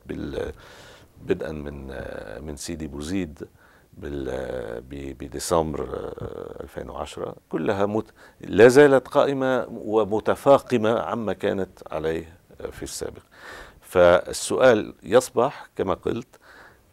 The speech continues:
آه، هل تستطيع القوى التقدمية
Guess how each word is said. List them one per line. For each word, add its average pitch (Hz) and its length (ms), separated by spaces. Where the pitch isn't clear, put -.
آه، 78 600
هل 131 300
تستطيع 104 600
القوى 87 340
التقدمية 78 840